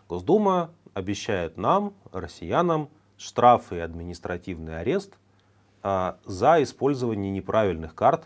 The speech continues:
Российской Федерации. То есть, иными словами, если вы, а, где-то у себя на странице, а, опубликовали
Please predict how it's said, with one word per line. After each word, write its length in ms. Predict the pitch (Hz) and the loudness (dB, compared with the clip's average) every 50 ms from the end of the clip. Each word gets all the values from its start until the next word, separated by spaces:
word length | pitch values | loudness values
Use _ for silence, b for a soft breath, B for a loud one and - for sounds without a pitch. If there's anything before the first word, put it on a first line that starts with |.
| - | -10
Российской 460 | - 85 - - - 107 - - - - | -10 -10 -10 -8 -10 -12 -12 -12 -16 -18
Федерации. 580 | - 95 90 92 80 73 - - - - - _ B B B B B B B B | -14 -10 -8 -6 -6 -6 -8 -10 -18 -20 -20 _ B B B B B B B B
То 80 | - 143 | 2 2
есть, 180 | 147 131 - - | 2 2 0 -2
иными 220 | 113 123 123 110 | -4 -2 -2 -4
словами, 420 | 101 - 107 104 104 101 90 85 | -2 0 0 0 2 0 -2 -2
если 280 | 85 101 104 - - 90 | -4 -6 -6 -6 -8 -10
вы, 360 | 82 82 95 104 95 82 - b b b b b b b b b b - | -6 -4 -2 -2 -2 -4 -6 b b b b b b b b b b -8
а, 360 | - 82 82 82 80 78 76 | -8 -6 -6 -4 -6 -8 -8
где-то 320 | 82 87 104 113 - - | -6 -4 -4 -4 -4 -4
у 40 | 92 | -8
себя 260 | - - 90 107 101 | -8 -6 -4 -2 -2
на 100 | 92 87 | -2 -4
странице, 760 | 87 - - 87 90 90 92 104 98 - - - 85 80 80 80 - _ _ _ _ _ _ _ _ _ | -6 -8 -6 -6 -4 -4 -4 -6 -6 -8 -10 -10 -10 -10 -10 -14 -20 _ _ _ _ _ _ _ _ _
а, 380 | - 85 82 82 80 78 76 | -10 -8 -8 -6 -8 -6 -8
опубликовали 880 | - - - 98 90 98 92 - 101 101 101 101 95 87 85 80 78 76 | -8 -6 -6 -6 -6 -6 -2 0 0 2 2 2 2 0 -2 -4 -6 -8